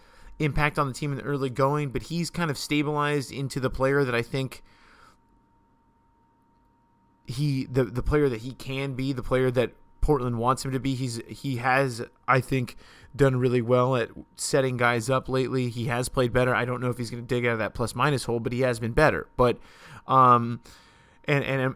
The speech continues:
Al-Farouq Aminu, no doubt, has a positive impact on the team. That is, you can definitely say that he has a more positive impact than Turner has had. And Portland entered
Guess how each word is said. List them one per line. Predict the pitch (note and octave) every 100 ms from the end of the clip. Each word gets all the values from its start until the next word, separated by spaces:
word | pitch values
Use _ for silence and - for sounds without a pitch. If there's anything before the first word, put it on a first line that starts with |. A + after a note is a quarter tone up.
| -
Al-Farouq | D3+ C#3+ D#3
Aminu, | B2+ D#3 F3+ C#3+ C3 -
no | C#3 E3 F3+
doubt, | D3+ D3 C#3 -
has | A#2+
a | A2+
positive | C#3 C3 A2+ A#2
impact | A#2+ A2+ A2 G#2+ - -
on | A#2
the | A2
team. | - A2+ C2 - _ -
That | C3 B2 A#2+ _ -
is, | B2 A2+ A2 G#2+ -
you | B2
can | A#2+
definitely | B2 D3 C3+ C3+
say | - C3 B2+
that | A#2 A2+
he | B2
has | A#2+
a | A2+
more | A#2+ B2
positive | B2+ A#2 A2+ A#2
impact | A#2 A2+ A2 -
than | A2
Turner | - D#3+ C#3
has | A#2 G#2
had. | A2+ E2+ D2+ - _ _ _ _ _ _ _ _ _ E3+
And | C#3+ C3+ B2+ B2 - - _ _ _ - - _ _ _ _ _ -
Portland | - D3+ E3 E3 C#3+ C3
entered | - C#3+ - D3 C3 B2 A2+